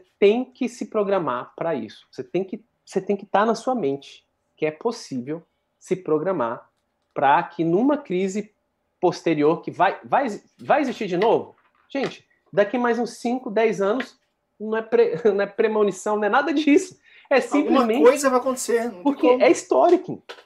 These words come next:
Speaker 1: Não tem como. Vai acontecer. Se
Speaker 2: Olha.
Speaker 1: você, daqui pra cinco anos, e cinco anos não é nada, gente, não é nada. Nada, nada, nada.
Speaker 2: Ó, a
Speaker 1: Inclusive
Speaker 2: gente teve crise em noventa e nove, em dois mil e três,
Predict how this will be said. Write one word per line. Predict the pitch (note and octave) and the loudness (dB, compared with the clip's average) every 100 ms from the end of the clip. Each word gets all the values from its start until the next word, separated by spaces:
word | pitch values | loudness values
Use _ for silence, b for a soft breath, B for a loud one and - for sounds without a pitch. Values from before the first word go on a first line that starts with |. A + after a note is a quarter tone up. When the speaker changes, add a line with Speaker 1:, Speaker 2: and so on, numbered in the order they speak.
| _ F4+ | _ 4
Speaker 1:
Não | G#4 | 6
tem | G#4+ G#4 | 8 6
como. | G4+ G4+ G4+ F3+ - - _ _ - | 8 8 6 4 -4 -18 _ _ 0
Vai | G3+ E3+ | 4 4
acontecer. | A3+ - C4+ F#4 - D4+ G#3 - | 2 -2 -2 -4 -2 -2 -2 -8
Se | - | -2
Speaker 2:
Olha. | E4+ E4 | 2 2
Speaker 1:
você, | A3 - F3 | 0 0 0
daqui | C3+ D3 - - D4+ | -2 -8 -6 -2 -2
pra | - A3+ E3 | 2 0 0
cinco | - A#3+ C#4 G3+ | -6 -6 -4 0
anos, | F3 D#3+ B2+ | 0 0 -4
e | C#3+ | -10
cinco | - A3+ G3+ | -14 -8 -6
anos | G#3+ | -4
não | G3+ | -4
é | A3 | -2
nada, | G3 F3+ F#3+ E3 A#2+ | -2 0 0 0 -4
gente, | B2 B2+ _ | -6 -12 _
não | D#3+ E3 F#3 | -10 -6 -6
é | F#3+ | -6
nada. | E3 C#3+ C#3+ A#2+ F2+ - _ _ _ _ | -6 -6 -6 -6 -10 -10 _ _ _ _
Nada, | B2 B2+ C#3 D3 C#3 | -12 -6 -4 -2 -4
nada, | C3+ C#3 C#3 | -6 -6 -6
nada. | A2 F#2 - | -8 -12 -2
Speaker 2:
Ó, | F#3 | -2
a | |
Speaker 1:
Inclusive | - - C3+ G3 | 0 0 0 -4
Speaker 2:
gente | - | -4
teve | A3+ F#3+ | -6 -6
crise | - - F#3+ D#3 A#2+ A2+ A2 _ | -10 -6 -6 -6 -10 -14 -20 _
em | |
noventa | E3 F3+ G3+ A3+ A#3 | -6 -4 -4 -4 -4
e | |
nove, | E3+ D3+ D#3+ F3+ F#3+ _ _ | -2 -4 -4 -8 -20 _ _
em | E3+ | -6
dois | E3+ F#3 D#3+ | 0 0 0
mil | A3 | -10
e | |
três, | G#3+ - D3 D3 D#3 - - - | -10 -6 -4 -4 -8 -8 -10 -12